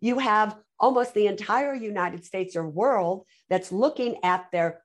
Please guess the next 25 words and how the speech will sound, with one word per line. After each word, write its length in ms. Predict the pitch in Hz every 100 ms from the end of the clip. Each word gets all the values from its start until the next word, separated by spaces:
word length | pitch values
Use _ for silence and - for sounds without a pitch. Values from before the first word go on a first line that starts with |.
| _
four 240 | 220 214 202
oh 60 |
one 280 | 196 180 180
K 300 | 208 226 262
statements, 1040 | - - 175 151 - 143 127 220 - - _ _ _
watching 440 | 170 208 - 269 247
it 120 | 233
having 320 | 220 190 190
gone 280 | 180 180 180
down 280 | 175 175 175
significantly. 1300 | - 175 160 226 254 165 175 - 139 139 131 196 _ - -
You 120 | 226
have 140 | 220
many 360 | 214 233 302 320
people 500 | 277 233 220 220 220 _
that 140 | 214 208
are 180 | 190 -
in 300 | 220 214 202
retirement 1000 | 208 208 208 220 240 247 240 151 156 - _ _
right 300 | 180 165 160 -
now. 440 | 151 135 135 165 - _ -
And 120 | 262
while 160 | 254 262
it's 200 | 262 -
true 400 | - 311 302